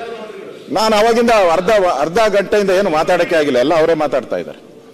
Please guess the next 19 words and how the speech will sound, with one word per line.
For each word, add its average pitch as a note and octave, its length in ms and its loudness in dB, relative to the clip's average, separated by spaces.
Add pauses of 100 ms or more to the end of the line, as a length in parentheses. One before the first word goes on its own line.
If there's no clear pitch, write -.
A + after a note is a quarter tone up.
(160)
ಅರ್ಧ C#3+ 200 -2
ಗಂಟೆಯಿಂದ D#3+ 480 0
ನಾನು B2+ 240 -2
ಏನು D3 160 -2
ಮಾತಾಡೋಕ್ಕೆ A#2+ 460 -2
ಆಗಿಲ್ಲ. D2 260 -8 (920)
ನನ್ಗೆ F3+ 260 0
ಹಕ್ಕಿದೆ F#3+ 340 0
ಮಾತಾಡೋಕ್ಕೆ, B2 440 -2
ನಾನು E3 120 -4
ಟೀಕೆ A#3 260 0
ಮಾಡೋಕ್ಕೆ G3+ 600 2
ಇರೋದು C#3+ 220 0
ನಾನು. F2+ 260 -6 (520)
ಇನ್ನು G#3 220 0
ನರೇಂದ್ರ A3+ 420 2
ಸ್ವಾಮಿ G3 300 0
ಅವರು G#3+ 160 2
ಮಾತಾಡಿದ್ರು, A#2 460 -2